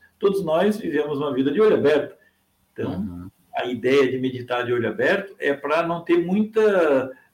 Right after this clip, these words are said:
Speaker 1: eh, diferença na hora de levanta-, na, de levantar, porque leva uma vida de meditação, né? Então,
Speaker 2: Legal.
Speaker 1: vai ficar de olho aberto, olha um ponto. Eh, se você estiver um pouco cansado, você olha um pouquinho abaixo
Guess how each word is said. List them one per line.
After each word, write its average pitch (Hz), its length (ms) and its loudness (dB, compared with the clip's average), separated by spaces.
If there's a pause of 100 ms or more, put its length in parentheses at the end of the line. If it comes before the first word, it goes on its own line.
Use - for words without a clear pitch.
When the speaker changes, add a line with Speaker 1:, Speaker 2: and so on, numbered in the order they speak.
(120)
Speaker 1:
eh, - 280 -6
diferença 147 720 0
na 147 80 -2
hora 151 160 2
de 160 80 4
levanta-, 196 460 2
na, 165 180 0
de 143 100 0
levantar, 208 460 0
porque 135 480 -2
leva 127 260 0
uma 135 140 -4
vida 170 280 0
de 135 100 -2
meditação, 110 640 -14
né? - 140 -18
Então, 214 320 -10 (380)
Speaker 2:
Legal. 90 800 -6 (220)
Speaker 1:
vai 131 160 0
ficar 135 260 -2
de 139 120 0
olho 139 120 4
aberto, 147 440 0
olha 139 140 0
um 123 60 -8
ponto. 175 500 -6 (480)
Eh, 127 140 -2
se 123 140 -6
você 180 280 0
estiver 175 220 0
um 170 80 -2
pouco 143 320 -2
cansado, 139 840 -2
você 156 640 -2
olha 160 280 2
um 175 60 0
pouquinho 185 680 -4
abaixo 156 680 -2